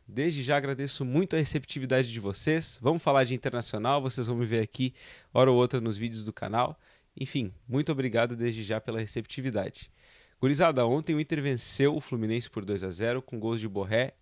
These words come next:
e Bruno Henrique. E nós temos vários destaques importantes e eu quero começar falando do nosso lateral esquerdo, Alexandro Bernabei.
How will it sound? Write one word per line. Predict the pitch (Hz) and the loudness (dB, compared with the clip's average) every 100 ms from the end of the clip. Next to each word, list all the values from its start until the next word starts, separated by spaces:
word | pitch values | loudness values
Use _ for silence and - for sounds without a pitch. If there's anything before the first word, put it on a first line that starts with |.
| - | -4
e | 160 185 - | -4 -4 -6
Bruno | 113 160 175 | 6 6 8
Henrique. | 120 104 - - - - - - | 4 0 -6 -20 -20 -20 -18 -4
E | 127 | 0
nós | 147 160 - | 0 -2 -2
temos | 165 170 170 123 | -2 0 0 0
vários | 101 - 214 | 2 2 0
destaques | 147 127 127 131 120 | -2 0 0 0 -4
importantes | 117 101 95 113 143 - - - - - | -6 -8 -6 -2 -2 -4 -14 -20 -20 -4
e | |
eu | 143 | -2
quero | 151 175 | 2 0
começar | 180 170 - 165 | 2 -2 -2 -2
falando | 156 147 160 | -2 0 -2
do | 151 | -2
nosso | 151 - | -4 -4
lateral | 151 147 143 151 | -6 -2 -2 -2
esquerdo, | - - 127 110 - - | -2 2 2 0 -12 -6
Alexandro | 104 107 117 - - 143 151 165 165 _ | -4 -2 -4 -6 0 0 2 0 -2 _
Bernabei. | 117 123 143 127 101 95 | -2 -2 0 -2 -2 -4